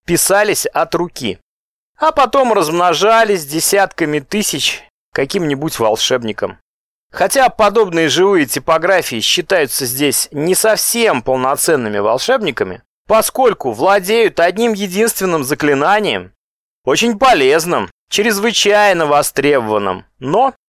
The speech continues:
всего одним. Ной Эйхгорн уже привык вместо печатного текста читать каллиграфические письмена.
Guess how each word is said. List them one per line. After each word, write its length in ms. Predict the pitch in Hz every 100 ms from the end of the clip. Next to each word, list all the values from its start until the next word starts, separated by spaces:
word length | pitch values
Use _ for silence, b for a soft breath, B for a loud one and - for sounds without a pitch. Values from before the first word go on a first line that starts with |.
| _
всего 420 | - - 127 196
одним. 380 | 151 113 104 92 _ _ _ _ _ _
Ной 320 | 143 247 294 -
Эйхгорн 800 | 247 254 170 143 170 202 220 214 _ -
уже 340 | 147 190 262
привык 680 | 190 247 277 190 139 156 -
вместо 540 | - 143 202 175 147
печатного 680 | 127 170 - 175 - 123 110
текста 560 | - 123 - - 170 - -
читать 560 | - 185 - 151 220 -
каллиграфические 1000 | 156 135 120 123 - 185 - - 170
письмена. 580 | 156 143 - 113 95 90